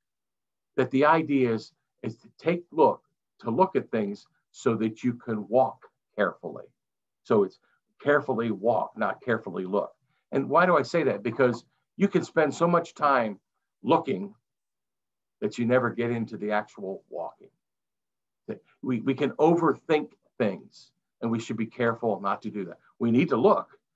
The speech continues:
We don't have to look, look, look, look, look. If you've heard the illustration about the football team that did a great job studying the playbook. Every day they'd get together and they'd study the playbook, and they never went out and played a game. That's not what we're here for.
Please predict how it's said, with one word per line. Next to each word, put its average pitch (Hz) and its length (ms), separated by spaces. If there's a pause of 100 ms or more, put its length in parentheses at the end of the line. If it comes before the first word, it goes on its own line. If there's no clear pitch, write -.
(300)
We 110 120
don't 120 100
have 131 100
to - 80
look, 151 260
look, 160 220
look, 170 200
look, 170 180
look. 175 220 (280)
If 107 240
you've 107 160
heard 113 240
the 107 160
illustration 107 640
about 98 200
the - 80
football 104 380
team 92 300 (320)
that 104 140
did 110 140
a 95 60
great 135 340
job 123 340
studying 123 360
the 117 80
playbook. 104 460 (400)
Every 117 320
day 123 260
they'd 104 220
get 113 140
together 107 420 (180)
and 104 120
they'd 107 140
study 131 380
the 120 80
playbook, 113 460 (340)
and 98 140
they 98 80
never 104 260
went 101 180
out 104 140
and - 100
played 104 260
a 98 40
game. 90 320 (840)
That's - 240
not 110 220
what 110 220
we're 104 140
here 98 260
for. - 180